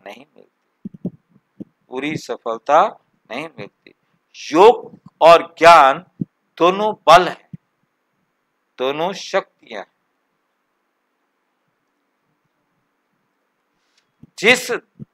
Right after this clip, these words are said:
दोनों के पुरुषार्थ से माइट मिलती है। ज्ञान और योग दोनों का पर पुरुषार्थ करो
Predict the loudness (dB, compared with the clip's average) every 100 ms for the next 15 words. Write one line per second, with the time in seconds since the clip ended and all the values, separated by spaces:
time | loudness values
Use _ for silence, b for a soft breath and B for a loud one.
0 | _ _ 2 4 6 4 4 2 0 -4
1 | -12 -2 2 2 -2 -12 -8 -8 -8 _
2 | -12 -12 -18 _ _ _ _ _ _ _
3 | _ -6 0 4 4 2 -4 -10 -10 -10
4 | -12 -10 -8 -10 _ -6 -4 -4 -8 -6
5 | -4 -4 0 2 2 -4 -14 -10 -6 -6
6 | -6 -16 _ -8 -6 -2 -2 -2